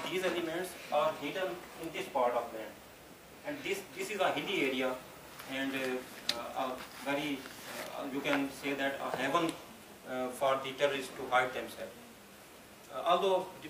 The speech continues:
both the governments are trying their best, but they could not manage it. But,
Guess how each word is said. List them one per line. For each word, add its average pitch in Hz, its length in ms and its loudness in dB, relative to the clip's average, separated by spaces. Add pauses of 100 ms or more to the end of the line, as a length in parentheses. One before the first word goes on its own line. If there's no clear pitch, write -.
both 165 200 4
the 180 80 2
governments 160 380 4
are - 160 0
trying 151 240 -2 (580)
their 139 120 4
best, 147 300 4 (520)
but 143 260 4 (680)
they 143 100 -2
could 160 160 -6
not 131 220 -2
manage 123 260 -2
it. 117 180 -12 (1300)
But, 170 180 4